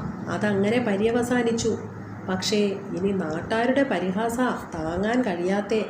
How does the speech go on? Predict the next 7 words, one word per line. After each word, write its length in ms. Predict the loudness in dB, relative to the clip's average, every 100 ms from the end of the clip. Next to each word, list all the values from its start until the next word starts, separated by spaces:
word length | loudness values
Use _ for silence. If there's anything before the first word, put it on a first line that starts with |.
| -6 -12 -14 -14 -14 -16 -16 -16 -16 -6
ഉണ്ണിത്താൻ 440 | 0 6 6 6 2
പറഞ്ഞു 360 | 2 2 4 4
നിർത്തി. 360 | 2 0 -4 -4 -6 -14 -16 -16 -16 -18 -18 _ -16 -14 -12
സുഭദ്രാമ്മ 600 | -2 2 4 4 2 2 -2 -2
ഹാളിലേക്ക് 640 | 4 6 8 8 6 6
ഇറങ്ങി 260 | 2 4 2
വന്നു. 280 | 2 0